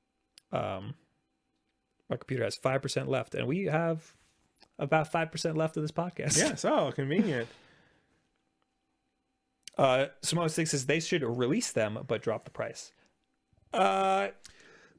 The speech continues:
Speaker 1: I, yep.
Speaker 2: It's fair. That's a fair criticism. Uh,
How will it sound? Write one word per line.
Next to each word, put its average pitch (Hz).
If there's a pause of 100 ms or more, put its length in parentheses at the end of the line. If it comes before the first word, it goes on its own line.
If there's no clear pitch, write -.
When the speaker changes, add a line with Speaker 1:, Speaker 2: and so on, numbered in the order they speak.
(100)
Speaker 1:
I, 302
yep. 359 (160)
Speaker 2:
It's 247
fair. 254
That's 233
a 233
fair 233
criticism. 202 (140)
Uh, 160